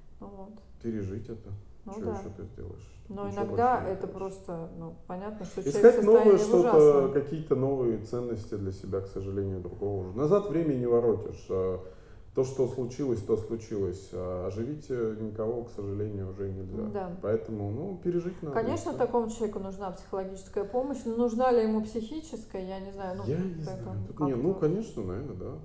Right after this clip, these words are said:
Speaker 1: Да?
Speaker 2: Разным. Да, да
Speaker 1: Там
Speaker 2: всем нужна.
Speaker 1: таблетки?
Speaker 2: Не, я думаю, нужна, кон-, потому, ну, это очень серьёзное событие такое,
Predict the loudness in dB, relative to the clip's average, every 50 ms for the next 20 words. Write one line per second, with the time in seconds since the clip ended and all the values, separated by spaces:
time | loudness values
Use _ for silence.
0 | -10 -8 -6 -4 -4 -4 -6 -8 -10 -8 -4 -2 0 0 0 0 -2 -2 -2 -4
1 | -4 -2 -2 -2 -2 -4 -4 -6 -8 -6 -4 0 0 0 2 2 2 2 4 4
2 | 2 2 2 0 0 -2 -4 -6 -6 -6 -6 -8 -8 -6 -6 -4 -2 0 2 2
3 | 2 4 6 6 6 6 4 -2 -6 -6 -6 -8 -10 -10 -6 -4 -2 -2 -2 -2
4 | -4 -6 -10 -10 -10 -10 -10 -10 -10 -12 -12 -12 -12 -14 -14 -12 -12 -12